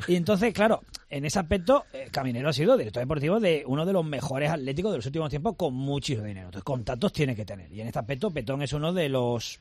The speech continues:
digamos así, su empresa, Bahía, pues evidentemente es una de las mejores del panorama nacional. Entonces, yo creo que ha sido una transición rápida,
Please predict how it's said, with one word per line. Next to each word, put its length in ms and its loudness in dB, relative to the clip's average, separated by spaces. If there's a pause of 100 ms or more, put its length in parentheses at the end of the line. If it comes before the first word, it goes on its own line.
digamos 360 -4
así, 80 -2
su 120 -2
empresa, 400 0
Bahía, 420 -2 (360)
pues 160 -6
evidentemente 480 -4
es 40 -2
una 160 -2
de 80 2
las 100 0
mejores 300 -2
del 140 -2
panorama 320 -6
nacional. 440 -8 (520)
Entonces, 340 -2
yo 120 2
creo 160 4
que 80 2
ha 40 0
sido 140 2
una 100 0
transición 360 0
rápida, 760 2